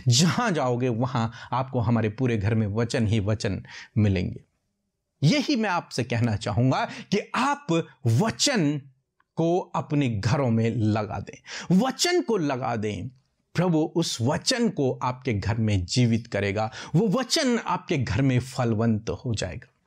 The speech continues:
एक वचन लगाएं अपने घर में कि कोई भी दुख मेरे डेरे के निकट नहीं आएगा। प्रभु आपके परिवार में, आपके घर में, आपके जीवन में इस व-, वचन को पूरा कर देगा,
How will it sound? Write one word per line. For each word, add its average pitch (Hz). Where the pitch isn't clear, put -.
एक 214
वचन 226
लगाएं 120
अपने 113
घर 95
में 92
कि 139
कोई 247
भी 165
दुख 127
मेरे 110
डेरे 107
के 101
निकट 92
नहीं 92
आएगा। -
प्रभु 165
आपके -
परिवार 120
में, 110
आपके 123
घर 107
में, 113
आपके 113
जीवन 113
में 101
इस 101
व-, 107
वचन 120
को -
पूरा 101
कर 101
देगा, -